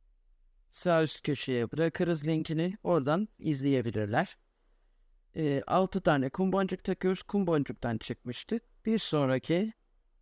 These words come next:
kum boncuktan, sadece kum boncuktan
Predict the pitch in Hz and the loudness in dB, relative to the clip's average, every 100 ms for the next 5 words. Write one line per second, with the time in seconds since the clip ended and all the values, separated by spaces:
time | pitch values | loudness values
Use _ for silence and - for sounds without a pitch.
0 | _ _ _ _ 190 135 123 107 101 - | _ _ _ _ 2 4 2 2 -2 -2
1 | 110 147 - _ _ _ _ _ _ - | -2 -4 -8 _ _ _ _ _ _ -20
2 | - _ - - 190 - 202 - 147 117 | -20 _ -8 2 4 4 0 2 2 4
3 | 101 - _ - | 0 -4 _ -16